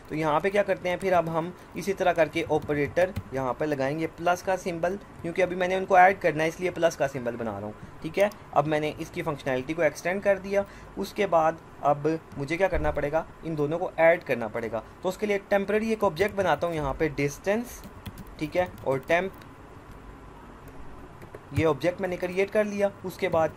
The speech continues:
temp dot feet is equals to, अब आपको पता है कि जब ये कॉल होता है ऑब्जेक्ट, मैंने बताया था राइट वाला as an argument पास होता है इसके अंदर,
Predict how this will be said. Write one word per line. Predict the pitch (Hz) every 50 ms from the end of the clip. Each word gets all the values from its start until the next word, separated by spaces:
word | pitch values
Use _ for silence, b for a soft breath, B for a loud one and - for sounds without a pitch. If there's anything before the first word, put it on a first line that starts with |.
| - - -
temp | 190 185 196 214 214 208 - 165 151
dot | 151 139 135 135 143 147 - - - - - - - - - - - -
feet | - 180 175 180 202 214 214 - - - - -
is | 151 143 139
equals | 135 127 - 131 143 143 143 139 - -
to, | 180 202 214 B B B B B B
अब | 170 160 190
आपको | 185 190 - - 202
पता | 190 190 185 - 208
है | 208
कि | 208 202
जब | 165 170 170 160 170
ये | 175
कॉल | - - 175 156 165 185 202
होता | 180 143 131 - - 156
है | 156 143
ऑब्जेक्ट, | - 139 135 - - 156 165 160 -
मैंने | 151 139 143 151
बताया | 143 147 147 147 147 151 156
था | 156 143
राइट | 120 113 110 135 170 175
वाला | 175 175 170 170 170
as | 165 160
an | 180 180 - -
argument | 175 185 190 196 196 233 233 240 233
पास | 220 - 190 180 180 180
होता | - 156 147 160
है | 156
इसके | 151 - - 156
अंदर, | 139 131 135 131